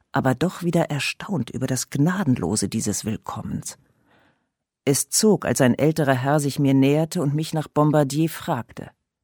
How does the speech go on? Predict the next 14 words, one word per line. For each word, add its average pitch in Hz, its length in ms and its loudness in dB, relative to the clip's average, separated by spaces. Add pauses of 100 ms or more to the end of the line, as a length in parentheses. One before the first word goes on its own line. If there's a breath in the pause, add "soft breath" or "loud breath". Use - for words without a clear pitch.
(960)
„Man 123 200 0
denke 135 260 0
sofort 135 460 0
an 135 180 2
Bomben“, 170 420 2
sagte 101 380 -4
er, 101 300 -4 (160 loud breath)
„an 151 180 2
Artillerie, 156 720 2 (260 soft breath)
an 143 120 -2
diesen 143 260 2
schrecklichen, 151 600 -2
unbegreiflichen 156 920 4
Krieg - 400 -4